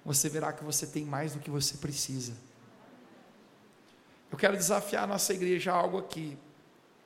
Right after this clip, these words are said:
A partir desse mês de, de junho, sempre o último domingo de cada mês, todos nós que vimos aqui a essa igreja, nós vamos trazer um quilo de alimento não perecível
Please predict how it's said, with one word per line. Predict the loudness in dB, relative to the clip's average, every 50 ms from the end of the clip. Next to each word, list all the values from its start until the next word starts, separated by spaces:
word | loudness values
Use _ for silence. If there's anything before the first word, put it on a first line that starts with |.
| -20 -18 -16
A | -4
partir | 0 0 0 0 -2 -4 -4
desse | -2 -2 0 0 0 0
mês | 0 4 4 4 4 4
de, | 2 -2 -2 -2 -4 -6 -8 -12 -18 -20 -20 -18 -12
de | -8 -8 -6
junho, | -6 -4 -4 -4 -2 -2 -4 -4 -6 -8 -12 -16 -20 -20 -20 -20 -20 -20 -20 -20 -20 -20 -20 -20 -20 -20 -20 -20 -20 -20 -20 -20 -20 -20 -20 -20 _ -20 -20 -20 -8
sempre | -4 -2 0 2 2 0 -2 0 0 0
o | 2
último | 2 2 2 2 0 0 -4 -4 -4 -4
domingo | -4 -4 -2 0 0 0 -2 -2 -6 -8 -12 -14 -16 -20 -20 -20 -20 -14 -8
de | -8 -8 -8
cada | -8 -12 -14 -10 -6 -4 -2 -2 0 0 -2 -2 -4 -4 -4 -4 -2
mês, | -4 -4 -4 -4 -4 -4 -6 -6 -6 -6 -6 -6 -8 -12 -16 -20 -20 -20 -20 -20 -20 -20 -20 -20 -12
todos | -8 -6 -4 -4 -2 -2 -2
nós | -2 -2 -2 -2 -4
que | -6 -6
vimos | -4 -4 -4 -4 -2 -4 -4
aqui | -4 -4 -4
a | -4
essa | -4 -4 -4 -4
igreja, | -4 -2 -2 -2 -2 -4 -6 -10 -12 -16 -18 -20 -20 -20 -20 -20 -12 -6
nós | -4 -2 -2
vamos | -2 -2 -4 -4
trazer | -2 -2 -2 -2 -2 -2 -2 -2 -2 -4 -6 -12 -18 -20 -20 -20 -20 -20 -20 -18 -8 -6
um | -4 -4
quilo | -4 -6 -6 -4 -4 -2 -2 -2
de | -2 -2
alimento | -2 -2 -2 -4 -4 -6 -6 -6
não | -6 -6 -4
perecível | -4 -2 -2 -2 -2 -2 -2 -2 -2 -2 -4 -4 -4 -4 -4 -6 -8